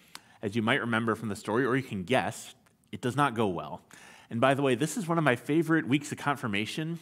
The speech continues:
class when we talk about this story, because kids sometimes come to confirmation with this idea, I don't know where they get it, but this idea that the Bible is a nice, clean book about good people doing nice things. If you read the Bible,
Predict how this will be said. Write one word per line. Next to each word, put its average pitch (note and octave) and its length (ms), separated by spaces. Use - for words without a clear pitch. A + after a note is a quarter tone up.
class D3+ 380
when C3 80
we G#2+ 80
talk B2+ 240
about C#3 180
this - 180
story, D#3+ 380
because - 220
kids G3 300
sometimes E3+ 480
come D#3 160
to C#3+ 60
confirmation C3+ 680
with A#2 180
this C3 140
idea, C3 480
I B2 40
don't C#3+ 100
know B2 80
where G2 140
they F2 100
get C3+ 160
it, - 200
but - 80
this C3+ 140
idea D#3+ 380
that C3 160
the A#2+ 40
Bible E3 460
is B2 140
a A2 40
nice, C#3 360
clean E3 560
book D3 440
about A#2 480
good D#3 240
people D#3+ 380
doing B2+ 320
nice A2+ 260
things. E2+ 640
If A2+ 100
you F#3+ 100
read D4+ 220
the D3 60
Bible, F#2+ 460